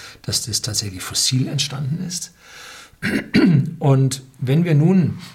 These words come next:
durch unsere C O zwei Steuern vom Staat oder Verbote die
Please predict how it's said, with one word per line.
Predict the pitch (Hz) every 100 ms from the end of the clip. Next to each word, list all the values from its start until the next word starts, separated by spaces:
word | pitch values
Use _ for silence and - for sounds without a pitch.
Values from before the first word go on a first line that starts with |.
| - -
durch | 120
unsere | 202 127 117
C | - 123
O | 110
zwei | - 104 127 190 - - _ _ _ _ _ _ -
Steuern | - - 123 131 190 269 - -
vom | - 120
Staat | - 110 139 226 - - _ _ _
oder | - 131 147 147 143 -
Verbote | - 104 101 117 202 175 254 254 - _ - - - - - _ _ _ _ -
die | 131 127